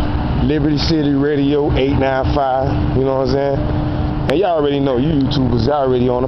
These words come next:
page. Y'all already, y'all already out there, you feel me? Liberty City Radio eight nine five YouTube. You know what I'm saying? That's the YouTube right there. But, uh,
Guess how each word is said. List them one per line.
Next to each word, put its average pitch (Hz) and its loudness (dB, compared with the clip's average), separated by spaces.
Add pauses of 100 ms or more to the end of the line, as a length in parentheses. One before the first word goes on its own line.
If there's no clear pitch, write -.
page. 123 0
Y'all 143 0
already, 147 0
y'all 156 -2
already 208 0
out 185 0
there, 127 0
you 123 0
feel 151 0
me? 151 0 (320)
Liberty 170 0
City 156 0
Radio 139 0
eight 135 0
nine 127 0
five 127 0
YouTube. 120 0 (400)
You 117 0
know 120 0 (100)
what - -2
I'm - 0
saying? 120 0
That's 120 0
the 120 0
YouTube 120 0
right 117 0
there. 123 0 (240)
But, 117 0
uh, 107 0